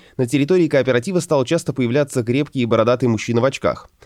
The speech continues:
«Он пришёл как обычный покупатель, мол, хочу гараж купить», рассказывает «Берегу» участник Г С К «Транспортник» Вячеслав. «Начал разнюхивать, сколько здесь чего на тот момент продавали». Весной две тысячи двадцать пятого этот же человек приехал в Свиблово уже как представитель компании-оператора К Р Т.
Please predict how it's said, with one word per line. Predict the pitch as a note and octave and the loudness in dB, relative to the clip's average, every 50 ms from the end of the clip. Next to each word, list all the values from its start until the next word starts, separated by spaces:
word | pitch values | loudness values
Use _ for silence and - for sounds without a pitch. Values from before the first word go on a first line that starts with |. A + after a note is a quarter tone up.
| - - - _ | -20 -20 -14 _
«Он | - F#3+ A3+ | -2 -2 0
пришёл | A3 B3 F#3 F3 G3+ F#3+ F#3+ | 0 0 0 0 0 0 2
как | F3+ F3 D3 | 0 0 0
обычный | E3+ D#3+ E3+ F#3 F3 - F3 D3 | 2 0 0 0 0 0 -2 0
покупатель, | D3 D3+ D3+ D3+ D3 F3+ F3+ D#3 - A2+ G#2+ | -2 -4 -4 -2 0 0 0 0 0 0 2
мол, | G#2+ A2 A2 G#2+ G2+ | 2 2 2 2 0
хочу | F#2 - G#2+ F#2+ - - C3+ C#3 C3+ | 0 -2 -4 -4 -2 -2 -2 -2 0
гараж | A#2 A#2 B2 D#3+ F#3 - | 2 2 2 2 0 0
купить», | - A#2+ - - F2 F2 - | -4 -6 -4 -4 -8 -10 -8
рассказывает | F#2 F2 F2 - - F#2 F2+ E2+ F2 D#2 D#2+ D#2+ F2 | -6 -6 -6 -4 -4 -6 -4 -4 -6 -8 -8 -10 -6
«Берегу» | F2 A#2 B2 A#2 G#2+ F#2 G2 F2 - | -4 -2 -2 -2 -2 -2 -4 -4 -4
участник | G2 G2+ - G2 E2+ - - E2+ C#2+ - - | -6 -4 -4 -6 -4 -4 -4 -6 -6 -6 -12
Г | - - F#2 F2+ | -12 -8 -6 -6
С | F2 - | -6 -4
К | - F2 E2 | -4 -4 -2
«Транспортник» | - G2+ G#2 A2+ - - F#2+ - G2+ F#2 - | 0 -2 -2 -2 -4 -10 -8 -6 -6 -8 -6
Вячеслав. | F2 F2+ - G#2 - - F2 - - - - - - - _ | -8 -12 -10 -10 -6 -4 -6 -6 -6 -10 -20 -20 -20 -10 _
«Начал | B2+ D#3 F3 F3 - E3 C#3+ | 0 0 0 2 2 2 2
разнюхивать, | C3+ B2+ G#2 - G#2+ A2+ B2+ B2+ - B2 A2 G2+ | 2 2 0 2 0 0 0 0 0 -2 -2 -2
сколько | - - E3 D3+ - A#2 | -2 -2 -4 -2 -2 -2
здесь | G#2+ G2 G2 F#2 | -4 -4 -4 -6
чего | - - G2+ F#2 F#2+ A2+ B2+ | -6 -6 -6 -2 0 0 2
на | C3 A2 | 0 0
тот | - G#2+ G2+ | -2 -2 0
момент | A#2+ G#2+ A2+ A2 G2+ - | 0 2 2 0 -2 -2
продавали». | G#2+ G#2+ A2 C3 A2 F2 C#2+ - A1+ G1+ - _ _ _ - - - - - - _ | -4 -2 -2 0 0 0 -2 -4 -6 -10 -14 _ _ _ -20 -20 -20 -20 -20 -20 _
Весной | - F#2 A#2 A#2 - C#3 A#2+ G#2 F#2+ E2+ | -6 -4 -4 -2 0 0 2 2 0 0
две | E2+ F2+ F#2 | -4 -6 -6
тысячи | - G2 F2 - - | -6 -8 -8 -6 -8
двадцать | F2+ - F2 F2 - F#2 - | -4 -2 -2 -4 -4 -10 -6
пятого | - E3 F3 F3 C3 G#2+ - - | -2 -2 -2 0 0 -2 -2 0
этот | - B2 A#2 - G2 F2 | 0 -4 -2 -2 -6 -6
же | E2+ E2 | -8 -10
человек | - - F#2+ F2+ G2 C3+ F3+ F3 | -10 -6 -4 -2 -2 -2 -2 -4
приехал | - C3 B2+ B2 A#2 B2 G#2+ - | -2 -2 -2 -2 0 -2 -4 -4
в | - | -4
Свиблово | - B2+ E3+ F3 E3+ D#3 D3 D3 D#3+ | -6 -6 -4 -2 -2 -2 0 0 0
уже | G2 B2 A2+ D#3+ F#3 | 0 0 -2 -2 -2
как | F3 D3+ C#3 | -2 -2 -4
представитель | - C#3 A#2+ - - B2+ C3+ D3 C#3+ - C3 B2 | -4 -8 -8 -4 -4 -2 -2 -2 -2 -2 -4 -2
компании-оператора | A#2 B2 A2 A2+ B2 C#3 C#3+ C#3 C3 C3 - - A2 - C#3+ D3 C#3 A2+ F#2 - - D#2 F2 | 0 0 0 2 0 2 2 2 2 0 0 -2 -4 -2 0 2 2 2 0 -2 -4 -6 -4
К | - - | -2 -2
Р | F#2+ F#2+ F#2+ F#2 | 0 0 0 -2
Т. | - F2+ D2+ D2 | -4 -6 -6 -6